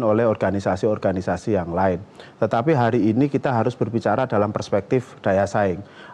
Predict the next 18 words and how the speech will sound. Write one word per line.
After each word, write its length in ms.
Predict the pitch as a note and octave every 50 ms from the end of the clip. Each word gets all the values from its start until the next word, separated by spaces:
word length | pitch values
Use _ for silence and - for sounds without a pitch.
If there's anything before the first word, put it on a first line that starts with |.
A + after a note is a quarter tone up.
| - A#2
Anda 320 | A#2+ B2+ B2+ C3 D3+ D#3+
maju 480 | D3+ C3+ A#2 G#2+ - - A2+ G#2 A2 C3 -
itu 140 | - - D3+
bagus, 560 | A#2 C3 B2 A#2 G2+ G2+ F#2 D#2+ - - - - - - - -
tetapi 320 | - A#2+ - C3 B2 A#2+ D#3
kalau 240 | - B2 A#2+ B2 A2+
Anda 240 | B2 B2 A#2 B2
maju 400 | A#2+ A#2+ A#2+ G#2+ G2 - C#3+ D3+
tapi 240 | E3 - A#2 - C#3+
masih 240 | C3+ B2+ A#2 - -
kalah 320 | - A#2+ A#2 C3 C3 C3
dengan 160 | - A2 A2+ A2
yang 240 | A2 A2+ G#2+ G#2
lain, 240 | A2+ C3 A#2 A#2 -
itu 160 | B2 - D3+
berarti 240 | B2+ A2 G#2 A2 C#3+
kurang 240 | - B2 A2+ G#2+ G2+
bagus. 400 | - A2 G2 - - D#2+ -